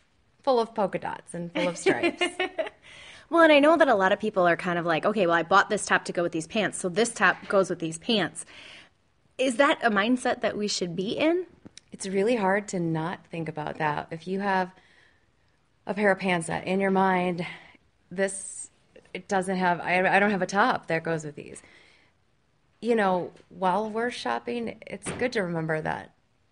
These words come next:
Speaker 1: pieces are easily transitioned to become other outfits. And so perhaps the top that you buy looks great with a pair of black pants and throw a suit jacket on and you can go to work,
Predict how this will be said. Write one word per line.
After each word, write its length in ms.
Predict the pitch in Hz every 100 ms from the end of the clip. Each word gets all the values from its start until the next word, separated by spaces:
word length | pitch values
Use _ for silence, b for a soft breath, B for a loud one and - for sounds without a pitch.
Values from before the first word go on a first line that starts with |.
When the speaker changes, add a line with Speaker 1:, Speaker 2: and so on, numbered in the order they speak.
| _ _
Speaker 1:
pieces 600 | - 226 - 240 233 - _ _ _ _
are 180 | 165 165 -
easily 440 | 185 202 185 175 160
transitioned 800 | 160 160 151 143 - 147 147 151 _ _ _ -
to 180 | - 151
become 360 | 151 160 156
other 300 | - 143 139 - _ _ -
outfits. 520 | 147 - - - - _ b b b
And 120 | - 170
so 180 | 160
perhaps 460 | 160 170 170 170 170
the 100 | 170
top 260 | 170 160 165
that 120 | 180
you 80 | 170
buy 480 | 160 156 156 156 156 b 175 b -
looks 260 | 190 -
great 400 | - 165 160 160 -
with 120 | 180
a 20 | 170
pair 160 | 165
of 60 | 165
black 240 | 165 165
pants 560 | 160 165 196 254 - - _ _
and 520 | 175 170 170 175 170 - - _
throw 160 | 180
a 60 | 175
suit 180 | - 254
jacket 320 | - - -
on 200 | 131 151
and 120 | 170
you 80 | 175
can 140 | -
go 100 | 180
to 80 | 180
work, 340 | 208 202 -